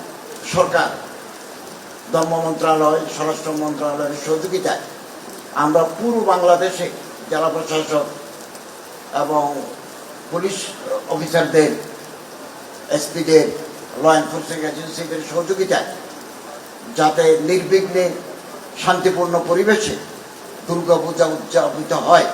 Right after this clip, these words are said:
সে ব্যবস্থা আমরা গ্রহণ করেছি এবং একেবারে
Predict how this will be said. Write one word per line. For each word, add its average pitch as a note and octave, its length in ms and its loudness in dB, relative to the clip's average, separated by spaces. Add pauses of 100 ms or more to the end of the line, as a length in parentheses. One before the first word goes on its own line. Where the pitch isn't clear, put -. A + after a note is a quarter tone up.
(400)
সে F3+ 200 0
ব্যবস্থা D#3 400 -2
আমরা C3+ 220 -2
গ্রহণ C3 220 -6 (100)
করেছি G2+ 320 -8 (1700)
এবং E3 220 8 (840)
একেবারে F3 300 4